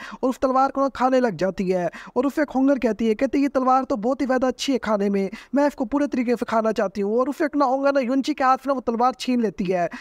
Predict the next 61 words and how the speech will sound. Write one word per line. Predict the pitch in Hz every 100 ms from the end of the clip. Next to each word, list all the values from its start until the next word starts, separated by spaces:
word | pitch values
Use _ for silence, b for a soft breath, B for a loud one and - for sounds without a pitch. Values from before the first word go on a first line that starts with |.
| B 269
और | 277
उसको | - 220
जाके | 269 269 285
ना |
सीधा | 277 269 254
खाने | - 247 254
लग | 233 175
जाती | 208 - 185
है। | 175 160 B B
और | 262 262
थोड़ी | 311 311
देर | 240 269
बाद | 269 262
ना | 262
जो | 254
हंगर | 233 277 269
होती | 247
है | 262
वो | 262
ना |
पूरी | 269 269 277
तलवार | 247 233 240
खा | 233 220
जाती | 185 175 196
है। | 180 175 156 B B
और | 254 269
फिर | 269
ना | 277
जो | 269 254 254
हंगर | 277 269
होती | 254 277
है |
वो | 247 247
कहती | 226 196 220
है, | 220
कहती | 254 247
है |
कि | 285 247
"ब्रदर | 254 247
युन | 262 269 262
ये | 269
तो | 269
बहुत | 185 262
ही | 285
ज़्यादा | 240 254
अच्छी | - - 214
है, | 185 185 B -
अगर | 254 262
आप | 247 285
चाहो | 285 269
तो |
मैं | 277 254
थोड़ा | 247 269
सा | 262
आपको | 240 - 254
भी | 226
दे | 233
सकती | 233 208 233
हूँ | 220
खाने | 208 196 185
को।" | 190